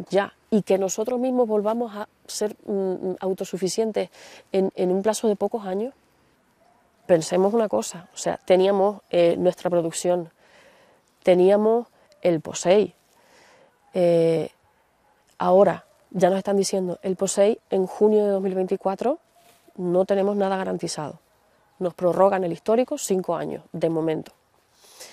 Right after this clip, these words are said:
Eh, producción no hay,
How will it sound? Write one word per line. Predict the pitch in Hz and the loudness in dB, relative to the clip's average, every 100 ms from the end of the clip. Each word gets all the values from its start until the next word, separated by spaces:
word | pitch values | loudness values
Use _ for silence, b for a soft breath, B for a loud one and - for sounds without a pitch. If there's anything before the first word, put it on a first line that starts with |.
| B B B B | B B B B
Eh, | 190 180 175 170 165 160 156 - _ _ | 2 4 6 6 6 4 2 -2 _ _
producción | - 170 156 - 160 - - | 0 2 2 -2 -4 -6 -8
no | 165 180 | -2 2
hay, | 240 165 | 2 0